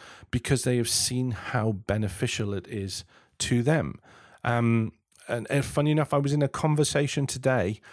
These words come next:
with a lady who was talking about she's wanting to create her own journal, and one of her, um, her expertise, I guess, is to help people, um, make sure that they get the, the right, um,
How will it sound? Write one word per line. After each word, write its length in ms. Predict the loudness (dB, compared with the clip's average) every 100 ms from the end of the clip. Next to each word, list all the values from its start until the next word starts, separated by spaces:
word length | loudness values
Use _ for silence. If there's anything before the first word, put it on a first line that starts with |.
| -20 _
with 240 | 0 2 2
a 80 | 4
lady 560 | 6 6 4 2 2
who 240 | 2 2 4
was 160 | 2
talking 420 | 2 0 2 2
about 280 | 4 2 2
she's 260 | -2 -4 0
wanting 400 | 0 0 -2 -2
to 180 | -2 -2
create 720 | -2 0 2 2 0 -4 -14 -20 -20 _
her 280 | 0 2 4
own 240 | 2 2 2
journal, 380 | -2 -2 -2
and 200 | 0 -2 -6 -10 -2
one 160 | 0
of 140 | 0 2
her, 400 | 2 4 2 -2 -14 -20 _
um, 540 | -2 0 2 2 0 -4 -12 -6
her 180 | 0
expertise, 640 | 0 -2 -6 -6 -4 -4 -2
I 80 | -2
guess, 320 | -2 -2 -4
is 120 | -6
to 80 | -8
help 440 | -4 -4 -4 -6
people, 480 | -6 -4 -2 -2 -4 -10 -20 -20 -6
um, 400 | 0 2 2 0 -4
make 360 | -4 -2 -2 -2
sure 200 | -2 -2
that 160 | -2
they 160 | -2 -2
get 220 | -4 -4
the, 240 | -4 -4 -4
the 200 | -4 -2
right, 480 | 0 -2 -4 -8 -10 -10
um, 440 | -6 -4 -2 -4